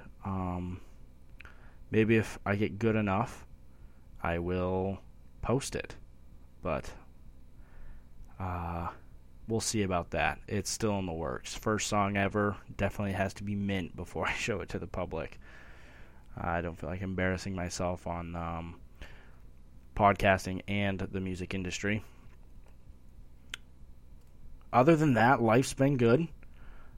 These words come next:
Um, I'm gonna be looking to work at the security office at my school. I think that would be pretty fun,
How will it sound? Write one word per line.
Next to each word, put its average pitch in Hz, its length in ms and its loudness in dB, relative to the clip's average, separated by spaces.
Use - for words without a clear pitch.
Um, 104 800 4
I'm 113 280 4
gonna 117 260 6
be 113 160 4
looking 110 480 2
to 104 580 2
work 117 420 2
at 107 220 6
the 101 40 -6
security 139 600 4
office 98 640 2
at 82 100 -6
my 78 140 -8
school. 113 500 0
I 98 80 -2
think 101 220 -2
that 95 120 4
would 90 100 0
be 95 100 -4
pretty 95 220 -2
fun, 113 340 0